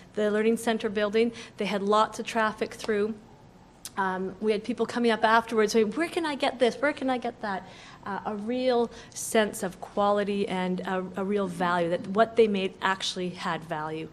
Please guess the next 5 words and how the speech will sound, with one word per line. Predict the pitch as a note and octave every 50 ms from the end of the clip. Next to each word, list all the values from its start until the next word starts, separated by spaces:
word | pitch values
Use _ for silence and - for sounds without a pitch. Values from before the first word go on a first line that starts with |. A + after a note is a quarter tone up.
| - - - - - - - - -
Um, | F3 E3+ E3+ E3+ E3+ F3 E3 - - - - -
it | G#3+ G3+
was | G3 F#3+ -
fantastic. | - F#3+ F3 E3+ - E3+ D#3 D#3+ - - - - - - - - - - - - - - - - - - - -
Um, | - G#3+ G#3+ G#3+ G#3 G#3 G#3+ G#3+ A3 A3 G#3+ G3+